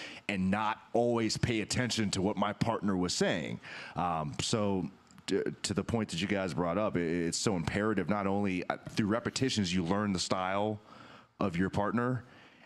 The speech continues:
and, you know, you understand perhaps as a host, like, you trust the host to maybe give you questions that they know you're qualified to answer based on your background.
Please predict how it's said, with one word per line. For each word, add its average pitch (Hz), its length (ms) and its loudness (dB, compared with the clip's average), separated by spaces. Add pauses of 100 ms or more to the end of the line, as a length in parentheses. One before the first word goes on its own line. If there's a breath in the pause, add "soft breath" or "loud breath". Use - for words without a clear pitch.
(120)
and, 90 720 -2 (220)
you 90 100 -2
know, 85 60 -4
you 90 260 0
understand 98 600 -2
perhaps 92 360 -2
as 90 140 -2
a 85 40 -4
host, 101 380 0
like, 87 220 -2
you 95 100 2
trust - 400 -2
the 95 60 2
host 98 280 0
to - 40 2
maybe 92 220 0
give 98 180 -2
you 87 80 0
questions 98 540 0
that 87 280 -2 (440 loud breath)
they 104 160 2
know 104 160 4
you're 107 140 4
qualified 107 500 0
to 95 60 2
answer 107 300 0
based 98 240 0
on 98 80 0
your 90 100 2
background. 107 600 0